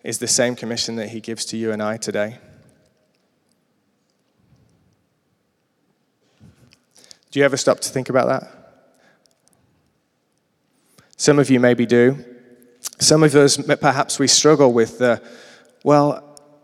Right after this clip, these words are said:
do I, do I really have access to the same power, the same authority?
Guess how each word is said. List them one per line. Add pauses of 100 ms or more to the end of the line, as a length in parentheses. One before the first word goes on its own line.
(200)
do
I, (240)
do
I
really
have
access
to
the
same (560)
power,
the
same
authority?